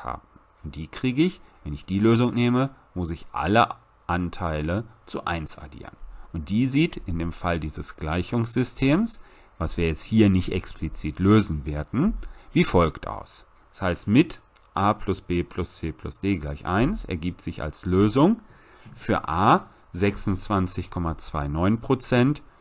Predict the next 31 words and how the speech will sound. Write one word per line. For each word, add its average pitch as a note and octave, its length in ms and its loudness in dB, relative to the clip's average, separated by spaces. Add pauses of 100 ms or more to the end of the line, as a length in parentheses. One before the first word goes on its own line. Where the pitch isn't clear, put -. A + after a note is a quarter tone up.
für E2 180 -6
B F2+ 400 2 (180)
dreißig E2+ 500 -2
Komma D#2 300 -6
acht - 260 -10
sechs G#2 260 -2
Prozent, A2+ 640 -2 (300)
für - 200 -8
C G2 460 0 (300)
siebzehn G2 480 -2
Komma F2+ 320 -2
sechs D#2+ 320 -4
fünf B2 320 -2
Prozent G2+ 540 0 (720)
und A2 160 0
für D3+ 180 4
D E2+ 440 0
fünfundzwanzig F2+ 840 -4
Komma C3 240 0
vier - 360 -2
eins C3+ 240 -8
Prozent. - 680 -12 (880)
Und F2 80 -2
das F#2 180 2
sind D#3 160 6
dann D3 160 8
unsere G2 380 2
Anteile, B2+ 640 2 (520)
die G2 80 4
sich F#2 320 -2 (240)
langfristig A#2+ 1200 2